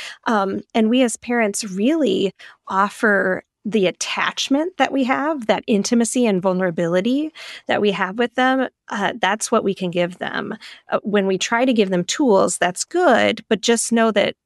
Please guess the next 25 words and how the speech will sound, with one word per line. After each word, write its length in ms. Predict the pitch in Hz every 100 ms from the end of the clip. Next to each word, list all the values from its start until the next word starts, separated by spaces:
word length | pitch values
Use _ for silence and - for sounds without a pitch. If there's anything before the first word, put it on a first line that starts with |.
| _
you 200 | 240 220
can't 260 | 220 254 277
always 180 | 233
change 300 | - 220 208
the 80 | -
perception 640 | 185 196 - 208 - 214 185
from 240 | - 175
the 80 | 165
body. 640 | - - 190 240 294 302 - 143 151 -
<laughs> 440 | - - - 302 -
Our 160 | 233
heart 260 | 190 220 240
and 100 | 214
soul 220 | - 214
and 100 | 202
mind 200 | 196 202
and 100 | 196
strength 260 | - 240 254
sometimes 400 | 214 202 208 196
have 140 | 208
a 60 | 185
mind 240 | 185 185
of 100 | 185 180
their 200 | 170 -
own, 400 | 294 285 277